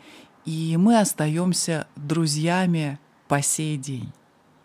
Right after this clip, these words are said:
Медитация может не только помочь вам более изящно, грациозно и мудро справиться с трудными ситуациями, но также может помочь вам найти решение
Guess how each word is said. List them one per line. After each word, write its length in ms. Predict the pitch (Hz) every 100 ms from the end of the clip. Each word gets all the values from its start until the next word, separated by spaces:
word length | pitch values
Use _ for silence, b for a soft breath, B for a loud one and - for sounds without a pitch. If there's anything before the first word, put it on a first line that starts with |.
| _ _ _ _ _ _ _ b b b b b
Медитация 680 | 180 202 240 320 370 - 262
может 460 | 247 262 247 240 -
не 140 | 214
только 460 | 214 311 392 392 285
помочь 600 | 233 220 220 214 196 -
вам 340 | 156 160 160
более 540 | 170 180 175 170 165 160 147
изящно, 800 | 147 175 175 175 - - 143 131 B B -
грациозно 960 | 151 151 147 156 156 190 214 180 139
и 360 | 120 143 139 131 -
мудро 640 | 151 170 220 226 160 147
справиться 800 | 123 - 160 147 131 - - 123 B B B -
с 120 | -
трудными 520 | 226 226 185 156 143
ситуациями, 960 | 139 151 196 175 120 - 120 117 120 127 B B B B B
но 380 | 151 175 196 202
также 340 | 277 339 269
может 340 | 254 277 262 -
помочь 440 | 214 214 254 -
вам 240 | 196 190 180
найти 680 | 190 180 - 220 226 220 -
решение 1040 | 165 185 170 - 226 240 214 160 127 110